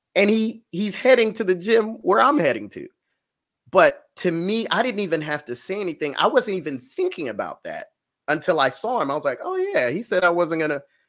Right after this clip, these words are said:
But the Lord, the, when the Lord says that he will prepare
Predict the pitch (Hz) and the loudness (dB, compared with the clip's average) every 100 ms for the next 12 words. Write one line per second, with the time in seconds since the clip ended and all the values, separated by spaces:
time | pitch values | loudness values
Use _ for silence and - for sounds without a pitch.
0 | _ _ 190 196 196 196 208 226 - 165 | _ _ 0 2 2 4 6 6 4 -6
1 | 180 180 156 170 170 160 208 254 196 208 | -6 -8 -2 0 0 2 4 4 4 0
2 | 190 151 156 147 185 180 135 127 - 180 | 0 0 -2 -2 -4 -4 -4 -10 -2 2
3 | 180 170 160 | 4 4 0